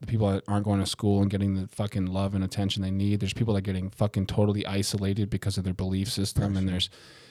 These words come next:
Speaker 1: there's just probably a lot of depression in general. And
Speaker 2: Suicides going up.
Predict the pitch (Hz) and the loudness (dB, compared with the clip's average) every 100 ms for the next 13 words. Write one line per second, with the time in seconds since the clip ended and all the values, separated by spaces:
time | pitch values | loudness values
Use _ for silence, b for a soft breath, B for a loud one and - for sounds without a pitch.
0 | b b b _ 113 101 113 - - - | b b b _ 2 4 2 -2 0 4
1 | 110 104 95 95 95 92 - 101 95 98 | 6 6 2 0 -2 -4 0 2 2 0
2 | 90 92 92 92 90 90 87 - 90 87 | 0 0 0 0 -2 -4 -4 -2 0 0
3 | 90 92 - 87 90 90 87 | 0 0 -2 -2 0 2 0